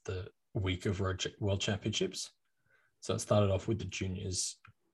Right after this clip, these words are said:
the weekend before, and we were talking about the fact that we'd seen some, some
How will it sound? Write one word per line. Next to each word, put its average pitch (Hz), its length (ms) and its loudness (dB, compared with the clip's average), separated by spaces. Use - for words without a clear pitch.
the - 80 -4
weekend 92 380 2
before, 110 440 6
and 92 180 0
we 95 80 0
were 90 60 2
talking - 360 -6
about 90 220 -2
the - 60 -20
fact - 280 -10
that 107 120 -2
we'd 92 140 -6
seen 90 260 -4
some, 92 240 -8
some 113 160 -2